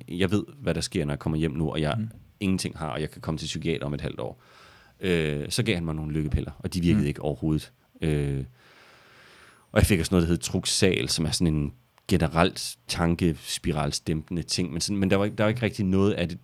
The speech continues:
Speaker 1: der virkede ordentligt.
Speaker 2: Mm.
Speaker 1: Og da jeg havde været til healer en gang, var jeg overbevist om, "Nej, jeg skal ikke have medicin, jeg skal have noget andet," fordi
Speaker 2: Mm.
Speaker 1: at bare hans intention over for mig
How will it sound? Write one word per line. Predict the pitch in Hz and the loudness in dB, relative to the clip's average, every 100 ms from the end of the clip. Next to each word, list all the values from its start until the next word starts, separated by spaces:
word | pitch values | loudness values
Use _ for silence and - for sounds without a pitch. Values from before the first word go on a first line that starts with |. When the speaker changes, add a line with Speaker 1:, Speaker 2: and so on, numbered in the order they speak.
| - | -4
Speaker 1:
der | 85 | -4
virkede | 73 87 90 76 - - _ | 0 2 2 0 -10 -18 _
ordentligt. | 90 85 - - - - | 0 0 -2 -8 -12 -4
Speaker 2:
Mm. | 113 95 95 | 0 0 0
Speaker 1:
Og | 98 85 80 78 _ _ _ _ _ _ _ _ | 2 2 0 -6 _ _ _ _ _ _ _ _
da | 98 | 4
jeg | 90 | 6
havde | 90 87 | 4 2
været | 85 | 0
til | - | -2
healer | 90 120 127 131 - - | 2 4 4 4 -2 0
en | 120 107 85 | 4 4 4
gang, | 82 - _ _ _ _ _ _ _ - | 0 -2 _ _ _ _ _ _ _ 2
var | 90 | 4
jeg | 85 | 6
overbevist | - 101 87 85 82 | 6 6 6 2 0
om, | - | -2
"Nej, | 92 - | -2 -2
jeg | 85 | -4
skal | 85 90 | -4 -4
ikke | - | -2
have | |
medicin, | 80 76 - 110 80 | -2 0 2 2 2
jeg | 80 | -2
skal | - | -2
have | 80 85 | -2 0
noget | 82 - | 0 0
andet," | 80 92 | 2 0
fordi | - 82 92 | -2 -2 0
Speaker 2:
Mm. | 98 | 0
Speaker 1:
at | 80 - - - - - - | -2 -4 -14 -20 -20 -20 0
bare | 92 92 | 2 4
hans | 85 90 90 - - | 2 0 0 -4 0
intention | 120 95 - 98 85 - - 151 98 123 - | 0 0 -2 -2 -2 -2 2 0 0 -6 -10
over | - 85 - | -6 -6 -6
for | - | -6
mig | 73 64 | -4 -4